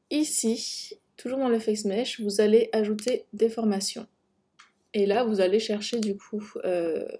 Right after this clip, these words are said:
votre fichier. Donc, euh, normalement, ici, c'est comme moi, vos fichiers de téléchargement s'enregistrent dans ce fichier de téléchargement.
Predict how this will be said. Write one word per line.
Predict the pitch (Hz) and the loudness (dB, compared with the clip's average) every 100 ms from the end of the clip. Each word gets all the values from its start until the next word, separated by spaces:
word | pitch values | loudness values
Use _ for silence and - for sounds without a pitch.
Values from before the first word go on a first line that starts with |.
| - - | -16 -18
votre | 180 190 247 - 214 | -4 0 0 -2 -8
fichier. | 202 190 - 190 254 | -6 -8 0 2 2
Donc, | 214 175 - | 0 -4 -8
euh, | 180 175 | -4 -4
normalement, | 180 190 208 | -2 -2 0
ici, | 208 196 - - 185 | 0 0 -4 -4 -6
c'est | 185 196 | -4 -4
comme | 196 185 185 | -4 -6 -4
moi, | 190 190 196 196 185 | -2 -2 0 -2 -4
vos | 175 175 | -6 -8
fichiers | - - - | -8 -8 -6
de | 196 | -4
téléchargement | 180 185 180 190 190 | -6 -4 -6 -6 -8
s'enregistrent | 175 170 175 170 | -8 -6 -6 -8
dans | 170 | -12
ce | - | -14
fichier | - - | -14 -10
de | 175 | -8
téléchargement. | 175 - 165 170 170 262 | -6 -8 -10 -12 -10 -10